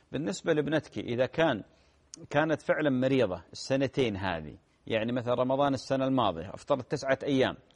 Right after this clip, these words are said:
وما قدرت تصوم واستمر معها المرض، وجاء رمضان الثاني وما قدرت تصوم، ما عليها شيء، لا عليك ولا عليهم، لا عليها عفوًا ولا عليكم، لا عليها ولا عليكم، ما عليكم شيء، بارك الله فيك.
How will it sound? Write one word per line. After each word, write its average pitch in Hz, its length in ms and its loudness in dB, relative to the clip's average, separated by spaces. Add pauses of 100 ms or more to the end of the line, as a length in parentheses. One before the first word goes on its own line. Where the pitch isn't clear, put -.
وما 113 240 0
قدرت 160 400 0
تصوم 143 360 0 (560)
واستمر 151 400 0
معها 143 240 4
المرض، 143 320 2 (120)
وجاء 117 240 2
رمضان 151 440 4
الثاني 120 440 0
وما 101 240 2
قدرت 151 340 2
تصوم، 147 400 -2 (300)
ما 131 160 2
عليها 165 380 4
شيء، 117 240 -2
لا 151 100 4
عليك 170 400 2
ولا 151 220 4
عليهم، 95 320 0 (500)
لا 127 180 4
عليها 151 380 4
عفوًا 160 500 0
ولا 135 200 4
عليكم، 110 440 0 (300)
لا 120 200 2
عليها 139 360 2
ولا 180 240 4
عليكم، 95 400 -2
ما 151 120 0
عليكم 135 420 -2
شيء، 151 180 -6
بارك 123 320 0
الله 98 160 -4
فيك. 95 180 -12